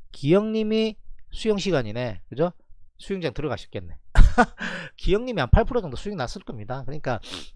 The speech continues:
음, 됐고요. 그 다음에, 아, 오늘 또 외국인 매수세 있어요. 오늘은 왜 던졌느냐? 남북경협이 오늘 좀 쉬어갈 것 같았거든요. 야, 근데 이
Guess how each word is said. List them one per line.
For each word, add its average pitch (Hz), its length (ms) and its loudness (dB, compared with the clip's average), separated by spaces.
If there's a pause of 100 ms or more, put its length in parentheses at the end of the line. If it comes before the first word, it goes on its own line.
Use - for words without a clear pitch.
음, 92 280 -6
됐고요. 151 640 2
그 - 80 -16
다음에, 143 380 0
아, 104 380 -4
오늘 226 260 -2 (100)
또 254 220 6
외국인 160 340 6
매수세 139 340 2
있어요. 143 600 -4 (320)
오늘은 165 580 0
왜 123 200 2
던졌느냐? 151 800 2
남북경협이 165 800 0
오늘 190 160 -6
좀 - 140 -10
쉬어갈 247 500 2 (500)
것 - 80 -10
같았거든요. 123 760 0
야, 85 360 -10
근데 196 260 -8
이 175 120 -8